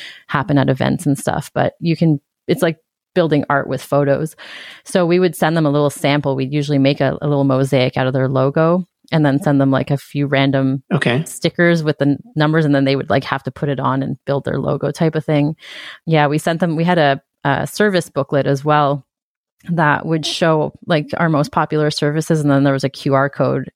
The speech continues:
Speaker 1: in the bottom corner that if they scanned it, it actually took them to a YouTube video where I would explain a little bit about that particular product.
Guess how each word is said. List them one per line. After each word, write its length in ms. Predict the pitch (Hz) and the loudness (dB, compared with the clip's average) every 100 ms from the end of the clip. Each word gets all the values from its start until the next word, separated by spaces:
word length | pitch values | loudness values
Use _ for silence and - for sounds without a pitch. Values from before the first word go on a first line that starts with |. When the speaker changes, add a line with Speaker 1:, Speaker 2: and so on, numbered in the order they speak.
| - | -2
Speaker 1:
in 100 | 147 | 0
the 100 | 135 | 2
bottom 380 | 131 135 135 | 0 0 -2
corner 560 | 139 - 139 135 135 147 | -4 -2 2 2 2 0
that 140 | 135 - | -2 -4
if 120 | - | -4
they 140 | - | -4
scanned 440 | 139 - 196 208 151 | -4 -2 0 2 2
it, 160 | 135 | 2
it 120 | 147 143 | 2 0
actually 320 | 139 - 127 | 0 -2 -6
took 200 | - - | -4 -2
them 160 | 143 131 | -2 0
to 140 | 139 | -2
a 100 | 131 | -4
YouTube 380 | 143 135 147 139 | -2 -2 -2 -2
video 360 | 147 135 135 | -2 0 2
where 120 | 131 135 | 2 2
I 80 | |
would 140 | 135 131 | 0 -2
explain 420 | - - 131 131 | -6 -2 0 2
a 60 | 131 | 2
little 180 | 135 | 2
bit 220 | 139 - - | 0 -2 0
about 320 | 143 139 - _ - - - - - | 0 0 -2 _ -18 -16 -16 -16 -2
that 240 | 165 135 - _ - - | 0 0 -6 _ -12 -8
particular 540 | - 147 143 - 131 - | -2 0 0 0 0 0
product. 640 | - 120 - - - - | 0 0 0 -4 -8 -12